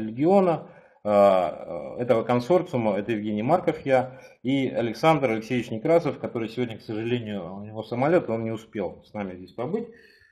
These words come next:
Это человек, профессиональный юрист, который, я думаю, что вам было очень интересно поговорить с ним, но мы отдельно сделаем вебинар, э, думаю, с его участием.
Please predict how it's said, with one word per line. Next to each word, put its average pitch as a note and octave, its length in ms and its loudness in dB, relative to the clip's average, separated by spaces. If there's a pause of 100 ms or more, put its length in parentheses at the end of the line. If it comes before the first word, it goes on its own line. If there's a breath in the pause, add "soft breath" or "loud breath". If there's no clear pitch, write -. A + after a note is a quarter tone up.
(100)
Это G#3 120 -8
человек, C#3+ 240 2
профессиональный B2+ 600 2
юрист, G3 280 0
который, A2+ 540 0
я A#2+ 100 4
думаю, B2 220 0
что A#2+ 160 -6
вам A#2 180 0
было A#2+ 140 -2
очень B2+ 300 0
интересно A2+ 360 -2
поговорить D#3+ 440 6
с - 20 -10
ним, A#2+ 160 2
но C#3+ 80 2
мы E3 140 6
отдельно C3 340 4
сделаем A2+ 380 2
вебинар, A2 420 2 (180)
э, G2+ 320 0
думаю, G#2+ 300 -2
с - 80 -16
его A2 160 -2
участием. G#2 520 -4